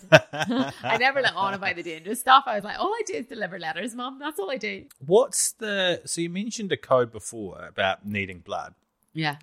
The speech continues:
Speaker 2: What's op minimize?
Speaker 1: So op minimize was what was put in force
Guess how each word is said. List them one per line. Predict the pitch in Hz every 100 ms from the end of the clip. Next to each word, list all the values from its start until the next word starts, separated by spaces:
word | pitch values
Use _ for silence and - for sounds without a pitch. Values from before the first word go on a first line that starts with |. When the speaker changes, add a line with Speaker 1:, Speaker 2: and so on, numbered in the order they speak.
| -
Speaker 2:
What's | 113 143 - - - _ _ _ -
op | 135 -
minimize? | 110 104 110 95 73 - - - _ _ _ _ _ _ _ _ _ _
Speaker 1:
So | 226
op | 226 240
minimize | 190 180 175 170 165
was | 165 165
what | 160 147 -
was | 160
put | - -
in | 151
force | - 151 151 - -